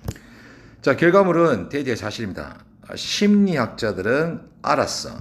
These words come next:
근데 레를 하죠. 아는 것이 거의 없었습니다. 뭐에 관해서? 행복한 기능, 그리고 건강한 기능에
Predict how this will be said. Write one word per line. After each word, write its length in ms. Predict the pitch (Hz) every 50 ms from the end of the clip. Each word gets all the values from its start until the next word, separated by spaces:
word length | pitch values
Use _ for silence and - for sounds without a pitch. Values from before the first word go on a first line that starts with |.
| - - -
근데 220 | - 104 101 104
레를 280 | 101 113 135 131 120 98
하죠. 380 | 82 76 - 80 78 78 76 - -
아는 480 | - 85 87 101 117 127 139 147 143
것이 300 | 117 104 90 - - -
거의 440 | - - 98 95 110 120 127 135 139
없었습니다. 580 | 127 127 - 113 - - - - - - - - _ _ -
뭐에 200 | 82 82 78 80
관해서? 680 | 92 95 95 87 113 117 113 123 143 160 160 165 - - - - - - - - _ _ _ _ -
행복한 480 | 151 156 156 151 151 - 165 160 151
기능, 420 | 131 156 151 151 123 - - - - - - - - - - _ _ _ - - - - -
그리고 540 | - 107 107 113 123 135 123 104 - -
건강한 540 | - - 107 117 127 135 131 139 127 98 82
기능에 280 | - 90 85 82 73